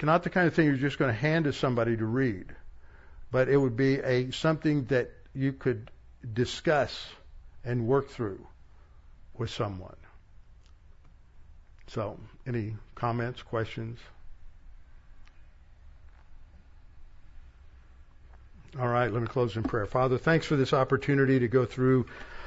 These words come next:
this presentation, just thinking about how we would talk with somebody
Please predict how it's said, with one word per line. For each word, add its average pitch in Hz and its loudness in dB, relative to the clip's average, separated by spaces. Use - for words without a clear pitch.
this 139 8
presentation, 151 6
just 131 -2
thinking 170 4
about 127 4
how 156 4
we 135 4
would 123 2
talk 156 -2
with 113 0
somebody 110 -4